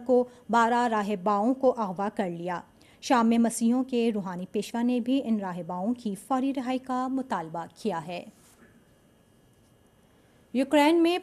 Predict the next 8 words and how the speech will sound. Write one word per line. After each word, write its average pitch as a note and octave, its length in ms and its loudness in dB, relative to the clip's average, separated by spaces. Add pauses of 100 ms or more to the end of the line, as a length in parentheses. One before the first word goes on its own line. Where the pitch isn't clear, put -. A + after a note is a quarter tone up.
پولیس D4 460 6
اور B3 360 6
مغرب A#3 400 4
نواز G#3+ 380 2
حکومت A#3+ 500 2
مخالف G#3+ 400 -4
مظاہرین G#3+ 500 0
کے C4+ 320 -2